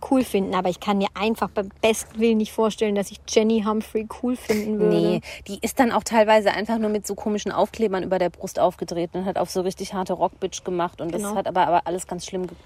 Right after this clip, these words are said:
Speaker 1: Genau,
Speaker 2: und war nicht
Speaker 1: weil
Speaker 2: schön.
Speaker 1: nämlich auch, sie hat so getan, nämlich nur, aber Schlagzeile zweitausendzehn, und damit beende ich gleich diesen Bullet Point,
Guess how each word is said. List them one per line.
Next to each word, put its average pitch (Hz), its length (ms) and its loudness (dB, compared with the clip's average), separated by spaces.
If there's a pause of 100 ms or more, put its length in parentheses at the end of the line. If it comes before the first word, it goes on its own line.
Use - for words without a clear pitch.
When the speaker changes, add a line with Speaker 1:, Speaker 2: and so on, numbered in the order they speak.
(280)
Speaker 1:
Genau, 269 240 4
Speaker 2:
und 170 300 -4
war 165 100 -6
nicht 220 100 4
Speaker 1:
weil 247 140 8
Speaker 2:
schön. 359 80 4
Speaker 1:
nämlich 285 400 2
auch, - 300 6
sie 233 400 0
hat 240 120 2
so 254 120 0
getan, 240 480 4
nämlich 294 380 -2
nur, 302 280 0
aber 262 360 4
Schlagzeile 240 600 0
zweitausendzehn, 226 720 -2
und 220 160 -2
damit 208 220 0
beende 208 240 -2
ich - 100 -12
gleich 220 200 -2
diesen 226 280 -2
Bullet 240 220 4
Point, 269 280 -2